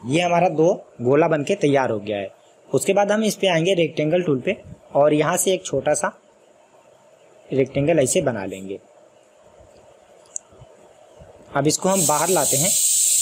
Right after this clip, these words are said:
और इस पे right click करके convert to curve कर देंगे इसको। फिर shape tool पे आएंगे और ऊपर यहाँ पे double click करेंगे तो एक और node बन जाएगा। अब इसको पकड़ के ऊपर खींच देंगे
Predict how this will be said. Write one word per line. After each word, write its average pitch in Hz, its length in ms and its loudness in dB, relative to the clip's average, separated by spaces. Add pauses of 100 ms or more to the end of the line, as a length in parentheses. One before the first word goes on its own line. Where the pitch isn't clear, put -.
(2500)
और 151 200 4
इस 170 120 0
पे 202 140 0
right 156 340 0
click 190 200 -2
करके 156 300 0 (460)
convert 160 400 2
to 202 120 0
curve 156 260 2
कर 151 120 2
देंगे 135 280 2
इसको। 190 320 0 (400)
फिर 196 160 0
shape 175 360 0
tool 214 120 2
पे 190 140 0
आएंगे 143 400 0 (360)
और 185 420 2
ऊपर 139 320 2
यहाँ 147 300 0
पे 214 140 -2 (460)
double 135 340 2
click 151 260 0
करेंगे 143 280 2
तो 185 120 0
एक 185 200 2
और 170 140 6
node 143 240 2
बन 120 160 0
जाएगा। 104 340 -2 (360)
अब 143 180 0
इसको 170 220 0
पकड़ 175 260 2
के 175 120 -2 (140)
ऊपर 160 260 2
खींच 127 220 0
देंगे 113 320 -2